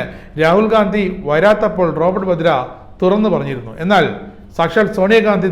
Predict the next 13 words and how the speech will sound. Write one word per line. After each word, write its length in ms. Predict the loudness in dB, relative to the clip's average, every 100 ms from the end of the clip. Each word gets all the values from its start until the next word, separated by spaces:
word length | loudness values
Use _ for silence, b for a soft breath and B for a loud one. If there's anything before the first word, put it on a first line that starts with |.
| -2
നേരിട്ട് 320 | -2 0 0
അതിന് 120 | 0 -2
ഉടക്കിട്ടു. 340 | -6 -8 -16 -20 -20 -20 -20 -20 b b -4
അങ്ങനെ 200 | -2 0 0
വദ്രയുടെ 380 | 0 2 2 2
എം 60 | 2
പി 80 | 0
മോഹങ്ങൾ 320 | 2 2 0 -4 -6
കൊഴിഞ്ഞുപോയി. 540 | -6 -4 -4 -4 -4 -4 -8 B B -4
സോണിയയുടെ 400 | 0 2 4 4 2
വിശ്വസ്തനായ 480 | -2 -6 -4 0 0 0 -4
കിഷോർലാൽ 480 | -4 -2 0 -2 -2 -6
ശർമ്മയാണ് 480 | -8 -6 -8 -8